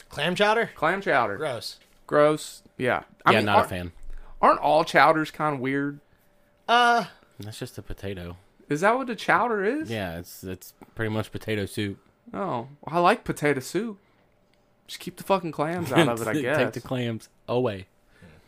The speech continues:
Speaker 2: All right, and the next one par-, parlays right into the city. It is National Chili Day. And for those of you who don't know, Cincinnati, A K A the Queen City, I almost stumbled there,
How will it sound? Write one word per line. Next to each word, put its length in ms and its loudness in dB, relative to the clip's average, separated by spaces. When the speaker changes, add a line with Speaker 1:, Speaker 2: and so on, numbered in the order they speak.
Speaker 2:
All 180 -2
right, 160 -2
and 160 -4
the 40 -2
next 300 0
one 140 -4
par-, 320 4
parlays 440 4
right 380 2
into 500 -4
the 140 -8
city. 560 -2
It 160 4
is 160 2
National 500 6
Chili 440 2
Day. 440 2
And 80 -2
for 80 -2
those 240 8
of 80 6
you 140 0
who 80 -8
don't 360 4
know, 220 4
Cincinnati, 880 4
A 160 8
K 320 6
A 40 4
the 120 -4
Queen 360 0
City, 540 0
I 80 4
almost 380 4
stumbled 400 -2
there, 300 0